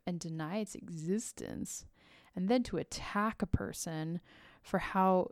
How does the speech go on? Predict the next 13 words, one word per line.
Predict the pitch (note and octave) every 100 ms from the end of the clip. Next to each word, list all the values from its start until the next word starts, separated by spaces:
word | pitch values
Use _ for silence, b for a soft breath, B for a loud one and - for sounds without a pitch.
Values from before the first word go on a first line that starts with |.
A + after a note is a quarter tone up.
| _ _
they're | G3+ G3+
calling | - G#3 G3+ G3
you | F3+ F3
out | E3+
on | E3+
your | D#3+ D#3
ignorance, | - - F3 D#3+ D#3+ D#3+ - b b b
and | G3 F#3+
then | G3+ C4
to | - G#3
reverse | F3 E3+ D3+ A#3 F4+ -
the | A3+
victimization, | G3 G#3+ - F#3+ D#3 D#3+ F3 F3+ - - F3